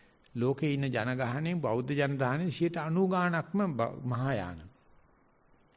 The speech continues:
මේ ථේරවාද කියලා එකක් තියෙන්නේ, අ, බුරුමේ, සියම, ලංකාව,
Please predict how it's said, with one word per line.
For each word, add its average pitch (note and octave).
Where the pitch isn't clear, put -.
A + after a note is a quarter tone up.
මේ G2+
ථේරවාද D#3+
කියලා F3+
එකක් B2
තියෙන්නේ, D3
අ, C#3+
බුරුමේ, C3
සියම, C3
ලංකාව, A#2